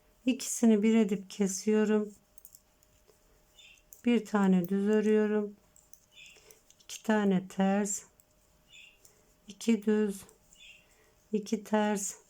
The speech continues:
Bir tane düz örüyorum. Bu sondaki iki düz ilmeğimizi sağa doğru kesim yapıyorum. Ve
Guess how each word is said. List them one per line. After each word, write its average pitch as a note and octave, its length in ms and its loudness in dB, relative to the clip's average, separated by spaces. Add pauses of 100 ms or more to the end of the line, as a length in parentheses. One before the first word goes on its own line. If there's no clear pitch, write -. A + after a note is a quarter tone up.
(1900)
Bir C4 200 2
tane F#3 440 2
düz G#3 180 -2
örüyorum. A3 680 2 (800)
Bu B3+ 60 -2
sondaki A3+ 720 2
iki G#3+ 480 -4 (480)
düz A3+ 220 2
ilmeğimizi F#3+ 760 2
sağa G#3+ 440 0
doğru G3 360 0
kesim G3 460 -2
yapıyorum. E3 580 -6 (800)
Ve B3 240 0